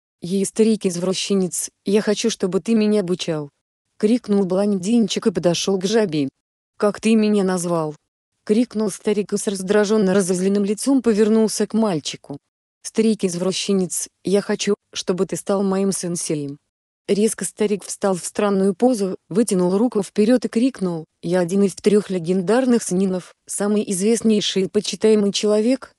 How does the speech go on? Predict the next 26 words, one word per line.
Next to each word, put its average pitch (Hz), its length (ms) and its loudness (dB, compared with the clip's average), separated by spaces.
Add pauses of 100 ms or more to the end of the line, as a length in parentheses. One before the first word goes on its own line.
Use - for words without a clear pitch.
(160)
Джирайя». 170 540 -2 (460)
После 208 300 2
слов 180 240 -4
Джирайя 190 560 0 (120)
Наруто 190 420 0
вспомнил 233 560 2
о 226 60 2
трёх 208 320 2
санинах. 147 480 -6 (460)
Орочимару, 226 600 0 (240)
Джирайя 208 400 0
и 190 40 0
Цунаги, 196 380 -2
три 202 200 0
легендарных 190 720 0
санина, 175 460 -2 (180)
самые 202 380 0
сильные 196 380 0
шиноби 214 380 0
в 175 80 -2
мире. 156 340 -2 (460)
«Потренируй 185 600 0
меня, 170 320 -2 (160)
старик-извращенец!» 190 1300 -2 (500)
крикнул 208 500 2
Узумаки. 202 640 2